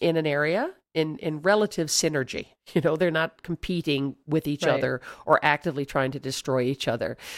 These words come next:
Speaker 1: And so we look catheter tips. You know, if you put a catheter into someone's superior vena cava, uh, within under twenty-four hours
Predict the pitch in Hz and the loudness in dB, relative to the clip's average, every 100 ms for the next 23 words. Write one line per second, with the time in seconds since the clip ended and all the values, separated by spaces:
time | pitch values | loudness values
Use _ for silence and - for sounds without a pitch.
0 | - 202 202 208 202 233 214 190 - 165 | -6 0 2 2 2 -2 0 0 2 0
1 | 147 147 127 - - - - 151 151 180 | 0 -4 -6 -6 -8 -6 -6 -4 -4 -6
2 | - 170 - 135 143 175 175 170 160 160 | -4 -4 -2 -2 -2 -2 0 0 -4 -4
3 | 160 156 156 151 - - 156 151 143 139 | -4 -2 -4 -4 -4 -2 0 0 0 -4
4 | - 185 180 180 175 - - - 165 151 | 0 2 4 4 2 -6 -18 0 4 4
5 | - 175 180 190 180 175 170 - _ - | 0 0 0 2 2 2 0 -8 _ -18
6 | - - 196 247 160 - - - 190 170 | -12 -2 0 2 0 -2 -8 0 2 2
7 | 139 139 170 147 78 180 - | 0 2 2 0 -6 -8 -12